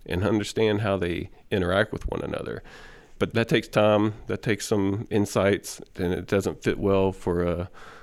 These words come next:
a fifteen-second soundbite on the news. I mentioned earlier about the education system. Education is much more, uh, intellectual enterprise and means so much more than a graduation rate, a retention rate.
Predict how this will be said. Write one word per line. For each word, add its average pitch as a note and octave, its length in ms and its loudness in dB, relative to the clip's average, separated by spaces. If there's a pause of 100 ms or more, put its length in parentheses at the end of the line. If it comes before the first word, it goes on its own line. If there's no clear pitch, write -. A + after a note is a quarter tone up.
(200)
a - 120 -6
fifteen-second - 840 -2 (180)
soundbite F#2 520 0
on E2+ 100 -4
the E2 80 -2
news. F#2 460 -2 (720)
I F#2+ 200 4
mentioned G2+ 360 2
earlier G#2 280 6
about G2 220 0
the F#2+ 80 -4
education G2 560 0
system. F2 460 -6 (440)
Education A2 1000 2
is F2+ 180 -6
much G#2 320 2
more, G2+ 540 6 (360)
uh, F2+ 500 -2 (180)
intellectual G#2+ 720 2 (120)
enterprise F#2+ 800 2
and F#2+ 160 2
means G#2 280 4
so A2 100 2
much G#2 180 0
more A2 360 6
than F2+ 220 2
a F2 60 -2
graduation F#2 600 0
rate, - 300 -10
a F#2+ 100 -6
retention F#2 440 -2
rate. - 300 -8